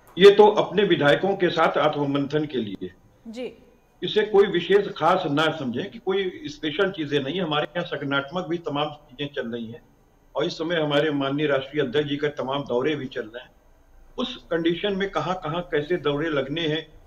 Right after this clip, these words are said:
Speaker 1: किसको क्या भार दिया जाना है, वो भी इसमें तय हो, तो उसको सिर्फ इसी condition में ना देखा जाए।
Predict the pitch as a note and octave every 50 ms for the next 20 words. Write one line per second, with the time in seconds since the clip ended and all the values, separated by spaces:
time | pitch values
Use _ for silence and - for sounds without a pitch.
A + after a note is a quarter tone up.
0 | - - _ _ _ - D3+ D3+ - - F3+ F3+ F3+ - E3+ E3 E3+ F3 E3+ -
1 | - C3+ D3+ E3+ D#3+ C#3+ C#3+ D#3 D#3 D3+ D3 D3 C3+ C3+ D#3 E3 F#3 G3+ F3 D3+
2 | D3+ D3 D#3+ F3+ D#3+ D3 - C3 B2 A#2 - A2 G2+ G2 G2 F#2 - _ - _
3 | _ _ - - _ _ _ _ _ _ _ _ _ _ - F3 F3+ E3+ - -
4 | G3+ G3+ G3 - F#3 - - - - - - - F3+ - D#3+ D3+ D3 C#3+ C#3 -
5 | D3 C3+ B2+ B2 A2+ A2 G#2+ G2 F#2 G2 - A2 G#2 - - -